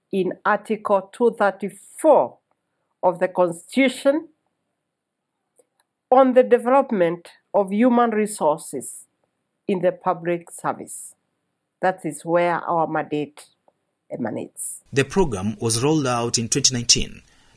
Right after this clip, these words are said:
Speaker 2: The Commission Board took leadership of the program and established a P S I P unit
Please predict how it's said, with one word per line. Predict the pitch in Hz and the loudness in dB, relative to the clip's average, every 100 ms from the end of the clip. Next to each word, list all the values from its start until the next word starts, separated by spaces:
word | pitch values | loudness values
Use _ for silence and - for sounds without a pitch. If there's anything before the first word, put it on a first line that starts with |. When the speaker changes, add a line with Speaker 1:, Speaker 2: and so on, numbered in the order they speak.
| _ - | _ -12
Speaker 2:
The | - | -6
Commission | 104 120 123 110 | -2 0 2 2
Board | 117 139 135 | 0 0 0
took | 135 - | -2 0
leadership | 139 143 - 110 107 | 0 2 2 0 -6
of | |
the | 101 | -8
program | - 160 92 101 101 - - - | -2 -2 -2 -6 -8 -20 -20 -8
and | 104 | -4
established | 120 - 156 151 139 - - 120 | -2 0 -2 -2 0 -2 -4 -6
a | 127 | -6
P | - 185 156 | -4 -2 0
S | 131 123 | 0 0
I | 123 | -4
P | 135 | -6
unit | 123 170 120 90 | -2 -2 0 -2